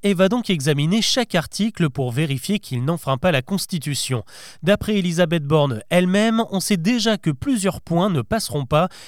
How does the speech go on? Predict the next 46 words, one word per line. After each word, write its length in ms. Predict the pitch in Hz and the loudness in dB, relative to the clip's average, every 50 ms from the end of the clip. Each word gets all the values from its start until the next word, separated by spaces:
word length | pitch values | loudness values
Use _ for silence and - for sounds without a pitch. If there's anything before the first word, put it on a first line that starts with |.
| - - - | -16 -8 -6
il 100 | 151 147 | -2 0
y 80 | 151 | 0
en 100 | 147 143 | 0 0
aurait 220 | 139 120 107 127 147 | 0 0 -2 -2 0
même 220 | 170 196 190 143 | 0 0 0 0
une 100 | 117 110 | -2 -4
trentaine 460 | - 196 202 - - - 170 185 196 | -4 -4 -4 -4 -2 -2 0 0 2
au 80 | 208 190 | 0 2
total. 500 | - 160 139 - 135 127 117 110 101 - - - - - - - - | 0 -2 0 0 0 0 0 0 -4 -10 -14 -18 -20 -20 -20 -10 -2
Pour 200 | - 240 220 220 | 0 0 2 2
résumer, 480 | 233 202 175 196 190 185 185 165 123 - | 2 2 2 2 2 2 2 2 0 -4
le 120 | 135 139 139 | -6 -6 -2
gouvernement 560 | 135 151 151 147 147 143 151 151 151 151 135 | -2 0 0 2 0 2 2 0 0 0 0
a 100 | 120 117 | 0 -2
convaincu 540 | - - 196 190 151 170 165 139 - - 226 | -4 -4 -2 0 0 0 0 0 -2 0 0
la 100 | 185 175 | 0 0
droite 360 | 165 143 165 190 214 - - | 0 0 -2 -2 -2 -2 -2
avec 260 | 147 135 131 123 - | -2 -2 -4 -4 -4
un 120 | 143 135 127 | -4 -6 -2
texte 420 | - 156 143 - - - 117 107 | -2 -4 -4 -4 -6 -8 -10 -10
très 220 | - - - 190 | -6 -4 -2 -2
dur, 320 | 165 170 196 233 254 - - | 0 0 0 0 -2 -2 -6
tout 320 | - - 302 294 - - 233 | -6 -6 -6 -6 -4 -4 -4
en 80 | 214 | -4
sachant 400 | - - 175 160 - - 196 226 | -2 0 0 0 2 0 0 -2
qu'il 200 | - - 180 147 | -2 -2 0 0
allait 200 | 143 139 139 135 - | 0 0 0 0 0
être 220 | 165 156 - - | -2 -2 -2 -4
ensuite 380 | 143 - - - 165 139 - 120 | -4 -4 -4 -4 -6 -6 -6 -8
radouci 680 | 110 - 135 160 156 156 180 185 - - 262 262 277 | -6 -2 -2 0 0 0 -2 -2 -2 -2 -4 -4 -2
par 220 | - 185 160 - - | 0 0 0 0 -2
ceux 180 | - 160 147 | -2 -4 -2
que 100 | - 147 | -2 -2
l'on 180 | 135 135 135 135 | -2 0 0 0
appelle 280 | 139 - 165 170 143 | 0 0 0 -2 -2
les 100 | 113 113 | -2 -4
sages, 420 | - - - 170 175 196 202 190 196 - - - - - - - | -6 -2 0 2 2 2 2 0 -4 -6 -8 -14 -20 -18 -8 -6
une 100 | 165 160 | -4 -4
stratégie 560 | - - - 220 208 - 226 196 170 196 226 | -4 -4 -4 -4 -2 0 0 0 0 0 -2
savamment 540 | - - - 269 254 214 226 202 180 175 190 | -2 -2 -2 -2 0 2 2 2 4 4 2
mise 200 | 208 185 147 156 | 2 2 0 0
en 100 | 143 135 | -2 0
place, 420 | - 143 147 165 196 202 - - - - | 0 2 2 2 2 0 -4 -6 -6 -4
et 80 | 214 220 | -2 0
la 140 | 175 135 | 0 0
preuve, 420 | - - - 156 160 180 180 202 | 0 -2 -2 0 0 0 0 -2